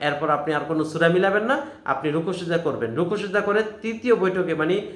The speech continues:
দ্বিতীয় বৈঠক, তৃতীয় রাকাত শেষ করে দ্বিতীয় বৈঠকে বসে তাশাহুদ, দুরূদ শরীফ, দোয়া, মাসুরা পাঠ করে দু-, উভয় দিকে সালাম ফিরে নামাজটি শেষ করবেন। হয়ে গেল আপনার তিন রাকাত মাগরিবের নামাজ। যেহেতু তিন রাকাত মাগরিব এটা ফরজ, এই জন্য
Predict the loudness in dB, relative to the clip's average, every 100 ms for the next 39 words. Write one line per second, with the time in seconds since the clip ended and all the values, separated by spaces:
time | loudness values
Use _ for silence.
0 | -16 -8 -4 0 4 4 4 4 0 -2
1 | -6 -6 0 2 2 0 -4 -4 -2 -2
2 | -2 -2 0 2 0 0 0 0 0 -2
3 | -4 -8 0 2 2 0 0 0 0 0
4 | 0 2 2 0 -2 0 -2 -2 -2 -2
5 | -6 -14 -4 -2 2 2 2 2 2 2
6 | 0 0 0 0 -2 -4 -6 -6 -6 -6
7 | -6 -8 -10 -16 -2 2 4 2 0 -4
8 | -2 -2 0 -2 -2 -2 -2 -4 -4 -4
9 | -4 -2 0 0 -2 -4 -2 0 0 0
10 | 0 0 -4 -2 -2 0 2 2 0 -4
11 | -2 0 0